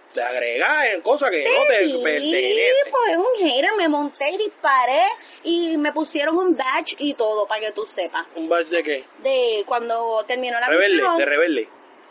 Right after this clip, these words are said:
Speaker 2: No, terminó la misión y me dieron un badge como que de good performance.
Speaker 1: Ay, mira, embustera. Me dieron gracias por participar. <laughs> Mira, vamos para el próximo. ¿Vas a seguir hablando? ¿Hay más cosas?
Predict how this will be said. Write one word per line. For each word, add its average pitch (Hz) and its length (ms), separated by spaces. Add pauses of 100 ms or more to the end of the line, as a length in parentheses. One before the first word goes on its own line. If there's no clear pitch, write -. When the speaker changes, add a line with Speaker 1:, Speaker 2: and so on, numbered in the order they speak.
(120)
Speaker 2:
No, 269 560
terminó 302 320
la 285 80
misión 320 240
y - 20
me 349 80
dieron 277 220
un 277 120
badge 294 240
como 294 200
que 247 120
de 196 680 (240)
good 247 140
performance. 175 720 (580)
Speaker 1:
Ay, 202 100
mira, 185 180
embustera. 165 540 (380)
Me 196 60
dieron 202 200
gracias 180 240
por 185 120
participar. 170 520
<laughs> - 120 (600)
Mira, 160 260 (220)
vamos 196 180
para 202 60
el 202 60
próximo. 196 300 (480)
¿Vas 196 160
a - 40
seguir 277 180
hablando? 277 300 (320)
¿Hay 233 120
más 277 120
cosas? - 320